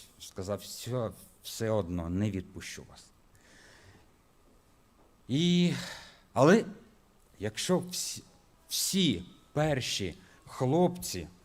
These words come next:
в сім'ї, старші хлопці, помруть, як зберегти свій народ? Бо в Єгипті і єгиптяни є, і свій народ, євреї живуть. І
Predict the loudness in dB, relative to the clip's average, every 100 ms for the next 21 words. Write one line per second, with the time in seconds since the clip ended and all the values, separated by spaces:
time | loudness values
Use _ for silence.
0 | _ -4 0 4 4 2 0 0 0 -4
1 | -2 -2 -2 -4 -6 -2 0 2 0 -6
2 | -8 -10 -14 -20 -20 -20 -20 2 12 12
3 | 12 8 6 2 -4 -18 -12 -2 2 2
4 | 0 2 2 2 2 2 2 4 6 8
5 | 8 6 2 -6 -20 -20 _ -2 8 8
6 | 10 8 10 8 6 4 2 2 2 2
7 | 2 -2 -4 -4 0 4 6 6 8 6
8 | 6 4 8 12 12 12 12 12 10 8
9 | 8 10 10 10 8 6 2 0 -6 -14
10 | -20 _ _ _ _ _ _ _ -20 -12
11 | 0 4 6 8 8 6